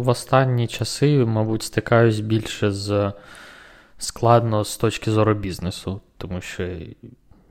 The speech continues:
я не дуже пам'ятаю, коли останній раз там було, що так, знаєш, складно з точки зору технічної. Мабуть, у тебе просто, е, проєкт більш, е, різноманітний якийсь.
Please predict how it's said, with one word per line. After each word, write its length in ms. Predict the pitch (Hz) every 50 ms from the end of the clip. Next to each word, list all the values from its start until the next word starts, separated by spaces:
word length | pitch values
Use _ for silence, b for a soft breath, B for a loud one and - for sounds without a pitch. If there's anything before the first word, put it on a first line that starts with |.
| b b b b b - - _
я 140 | - 110 110 107
не 120 | 110 110
дуже 220 | 107 107 101 104
пам'ятаю, 920 | 90 - 101 101 101 101 98 - 117 117 113 110 104 101 98 92 95 92 90 - _ _ _ b b b b b b b b b b b _ _
коли 240 | - - 101 98 98
останній 440 | 98 95 - - - 98 95 90 92
раз 280 | - 95 95 - -
там 340 | - - 87 85 85 90 92
було, 280 | 90 90 90 92 92 90
що 180 | - - -
так, 200 | - - 87 85
знаєш, 320 | 92 - 92 90 - - -
складно 440 | - - - 104 101 101 95 87
з 60 | - -
точки 340 | - 95 - - - -
зору 260 | 98 98 95 90 90 -
технічної. 680 | - - 101 - - - 82 - - - - 85 - - B B B B B B B -
Мабуть, 400 | 110 107 107 113 120 117 - 107
у 60 | 104
тебе 240 | - - 104 101 98
просто, 440 | - - 101 98 - - - 104
е, 680 | 95 95 92 87 87 85 82 82 82 82 80 82 85 101 - _ _
проєкт 500 | - - 95 90 85 87 - - - - - - 101
більш, 540 | 98 92 95 92 - - - - - - - - - -
е, 40 | 107 101 - - - - - - - 131
різноманітний 920 | 107 101 104 95 - 101 95 95 95 95 92 90 90 - - - 87 92 - - _ _ _ _ _ -
якийсь. 480 | 92 85 - - - 85 - - -